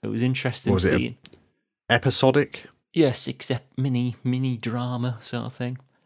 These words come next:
Speaker 2: Hmm.
Speaker 1: I polished that last episode of that off last night. So, yeah, that was it.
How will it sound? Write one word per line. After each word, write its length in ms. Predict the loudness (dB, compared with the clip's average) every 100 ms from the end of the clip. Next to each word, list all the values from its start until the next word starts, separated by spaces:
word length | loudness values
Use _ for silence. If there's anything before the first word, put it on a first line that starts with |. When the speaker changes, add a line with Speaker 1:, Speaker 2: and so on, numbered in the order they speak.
| _ _ _ _ _ -14
Speaker 2:
Hmm. 420 | -12 -10 -10 -12
Speaker 1:
I 40 |
polished 440 | -8 -2 -2 -2 -2
that 280 | -4 -4 -6
last 240 | -6 -6
episode 320 | -12 -8 -6
of 120 | -6
that 60 | -8
off 120 | -10
last 240 | -12 -12 -12
night. 260 | -12 -12 -16
So, 180 | -20 -18
yeah, 140 | -14 -12
that 160 | -14
was 160 | -14 -14
it. 160 | -14